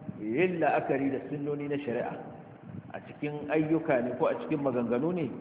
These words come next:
ya, "fi jami'il ibadati wal adat," a cikin dukkanin ibadu da al'adu,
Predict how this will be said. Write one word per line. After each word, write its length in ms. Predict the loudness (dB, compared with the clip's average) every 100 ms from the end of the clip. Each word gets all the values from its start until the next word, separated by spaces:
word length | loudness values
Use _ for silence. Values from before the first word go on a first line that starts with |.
| -12 -12 -8
ya, 140 | 0 0 0
"fi 140 | 2 4
jami'il 380 | 6 4 2
ibadati 440 | 2 4 4 2 0
wal 120 | 0
adat," 320 | 0 0 -2
a 60 | -6 -6
cikin 180 | -6 -4
dukkanin 480 | -2 0 0 0 -2 -6 -8 -6
ibadu 580 | -4 2 4 4 4 2
da 140 | 2
al'adu, 560 | 2 0 2 2 2 0